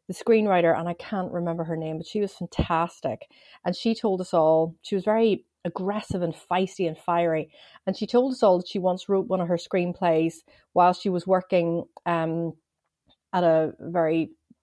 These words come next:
high profile restaurant, and she would be welcoming guests. And she wrote her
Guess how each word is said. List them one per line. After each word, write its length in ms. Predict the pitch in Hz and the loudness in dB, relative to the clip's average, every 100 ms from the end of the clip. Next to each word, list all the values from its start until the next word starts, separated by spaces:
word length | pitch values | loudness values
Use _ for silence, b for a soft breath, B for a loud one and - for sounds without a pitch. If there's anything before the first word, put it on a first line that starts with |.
| 196 - | -18 -16
high 260 | - 175 | -6 -4
profile 400 | 170 185 170 151 | -2 -4 -2 -2
restaurant, 640 | 180 247 240 - 226 214 - | 2 4 4 4 4 4 2
and 140 | 170 170 | -2 -2
she 140 | 190 | -2
would 100 | 170 | 0
be 260 | 170 165 B B B | 0 0 B B B
welcoming 580 | 185 196 196 214 185 165 | 2 4 4 2 0 0
guests. 320 | 226 214 190 | 4 4 4
And 160 | - 185 | 0 -6
she 180 | - 190 | -4 -2
wrote 420 | 175 202 196 - - - | 0 0 0 -6 -20 -4
her 280 | 185 170 | 0 0